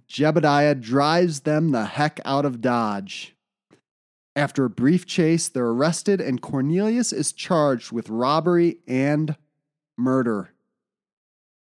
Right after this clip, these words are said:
The question for all of you listeners out there is, can Jebediah also be charged with murder, even though he was not in the store and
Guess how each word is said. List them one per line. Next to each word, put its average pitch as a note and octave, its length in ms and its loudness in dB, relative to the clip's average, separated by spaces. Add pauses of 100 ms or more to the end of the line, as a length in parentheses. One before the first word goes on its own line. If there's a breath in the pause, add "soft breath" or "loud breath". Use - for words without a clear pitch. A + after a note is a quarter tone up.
(180)
The C3 180 -2
question D3 760 0 (100)
for - 300 -6
all C#3 300 2
of D#3+ 100 0
you F3+ 160 0
listeners D#3 560 0
out A#2 240 -2
there A#2 240 -4
is, C3+ 720 -4 (640)
can D#3 680 0 (100)
Jebediah C#3 1000 0 (240)
also D3+ 640 2
be B2 200 -4
charged A#2+ 600 -2
with A#2+ 240 -6
murder, C3 600 0 (560 soft breath)
even F#3 440 2
though D3 500 2 (100)
he - 160 -4
was A#2 220 -2
not A#2 440 0
in C3+ 200 2
the B2 80 -2
store E3+ 680 -2
and A#2 320 -6